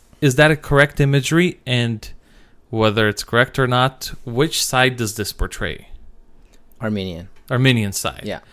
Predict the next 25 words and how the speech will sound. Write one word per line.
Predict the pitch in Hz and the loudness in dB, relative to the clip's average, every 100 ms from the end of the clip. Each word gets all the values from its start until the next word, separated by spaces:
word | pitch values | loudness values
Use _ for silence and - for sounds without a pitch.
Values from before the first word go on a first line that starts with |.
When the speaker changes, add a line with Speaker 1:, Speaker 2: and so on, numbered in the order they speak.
| - - | -20 -20
Speaker 1:
So | - 160 143 | 2 4 4
how | - - | 2 2
would | 165 180 | 4 2
you | 139 | 0
change | 131 139 123 113 | -2 -4 -4 -4
this | 113 | -6
scenario | - - 110 113 135 139 131 123 | -6 -4 -2 2 2 2 0 -2
if | - 110 - | -6 -6 -6
this | 113 117 107 - | -2 -2 0 -2
was | 110 107 101 104 - - - | -2 0 0 -4 -12 -16 -10
compatibilist? | 104 - 107 101 90 - - - - - - - _ | -4 0 0 -2 -6 -14 -16 -16 -16 -18 -20 -20 _
Speaker 2:
So | - - 139 123 - - - - 139 | -12 0 0 0 -6 -14 -10 -8 -6
it, | 113 | -2
Speaker 1:
Compatibilism. | 110 101 - - 156 | -2 -2 -8 -8 -8
Speaker 2:
it, | - | -2
it | 165 | 0
wouldn't, | 160 160 151 - | 0 -2 -6 -6
it | 139 | -4
just | 135 139 | -4 -6
wouldn't | 127 123 98 | -2 -2 -2
fit. | - 110 - _ _ | -2 -2 -4 _ _
So | - 147 120 - - - | 0 2 2 0 -18 -18
the, | 127 117 135 | -12 -4 -4
the | 131 135 | -2 -4
big, | 123 120 214 214 | 0 4 4 4